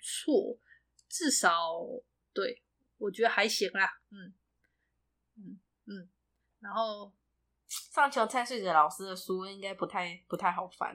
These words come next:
Speaker 2: 哦。
Speaker 1: 不好翻，因为上桥老师的文笔很好，他的听，他的听说啦，原文是，人家说他的原文写起来非常优美，所以很难翻译，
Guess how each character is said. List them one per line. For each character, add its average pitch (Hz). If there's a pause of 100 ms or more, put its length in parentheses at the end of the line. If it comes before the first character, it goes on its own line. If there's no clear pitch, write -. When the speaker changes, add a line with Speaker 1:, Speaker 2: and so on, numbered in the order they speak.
(100)
Speaker 2:
哦。 - (440)
Speaker 1:
不 320
好 180
翻， 220
因 262
为 320
上 311
桥 254
老 202
师 233
的 226 (300)
文 214
笔 214
很 190
好， -
他 285
的 233 (160)
听， 302
他 302
的 269
听 311
说 285
啦， 226
原 214
文 220
是， 220
人 208
家 247
说 247
他 247
的 226
原 196
文 196
写 190
起 190
来 180
非 226
常 196
优 202
美， 196
所 -
以 -
很 196
难 180
翻 190
译， 190